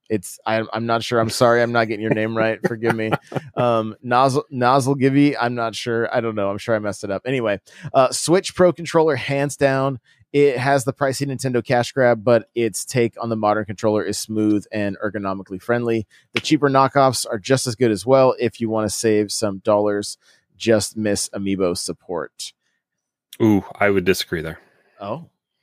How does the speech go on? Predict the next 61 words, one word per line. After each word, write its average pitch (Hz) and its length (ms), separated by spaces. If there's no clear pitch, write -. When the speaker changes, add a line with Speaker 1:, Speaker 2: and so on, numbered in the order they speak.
Speaker 2:
The, 104 200
the, 104 400
the, 95 320
like, 92 180
the 101 80
Power 107 300
A 95 240
and 92 100
all 92 80
that 90 140
kind 95 140
of, 73 60
I 107 60
have 104 120
a 92 40
few 98 160
of 92 60
those 92 160
in 92 60
my 87 100
house 92 200
for - 160
the 90 100
kids, 95 400
and 82 240
they, 82 240
they 92 220
definitely 85 380
feel 80 400
Speaker 1:
They 135 180
f- - 320
Speaker 2:
less, - 320
less, - 380
less 95 340
Speaker 1:
they, 139 180
Speaker 2:
as 139 120
much. 135 80
Speaker 1:
yeah, 143 220
they 135 160
don't, 143 320
they 131 120
don't 135 300
have 123 280
quite 139 280
the 117 80
build 117 380
quality, 107 480
but 110 300
I 117 100
will 123 240
say 123 200
this, 113 260
where 117 120
they 110 140
may 120 260
lack 117 300
a 117 60
little 117 220
in 104 100
build 110 240
quality, 127 440